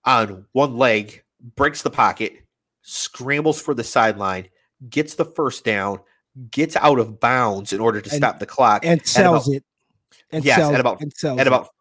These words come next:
Speaker 1: at about, uh, the forty-five-yard line, and then gets absolutely cleaned up by Joseph Ossai.
Speaker 2: No, I, he got pushed.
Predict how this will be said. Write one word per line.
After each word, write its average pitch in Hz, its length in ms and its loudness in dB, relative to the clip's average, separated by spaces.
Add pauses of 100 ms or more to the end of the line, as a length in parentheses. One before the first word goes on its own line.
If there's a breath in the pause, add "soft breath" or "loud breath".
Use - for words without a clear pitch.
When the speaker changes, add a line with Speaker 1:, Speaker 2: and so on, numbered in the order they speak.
(120)
Speaker 1:
at 131 140 0
about, 120 400 2 (120)
uh, 113 160 0
the 107 100 -6
forty-five-yard 117 800 -2
line, 95 300 -6 (540 soft breath)
and 139 140 -2
then 143 160 0
gets 123 440 -4 (300)
absolutely 135 680 0
cleaned 110 380 -8
up 110 160 2
by 104 100 -4
Joseph 107 340 -4
Ossai. 98 440 -10 (1080 soft breath)
Speaker 2:
No, 95 520 -14
I, 113 220 -10 (960)
he 139 100 -12
got 135 220 -6
pushed. - 540 0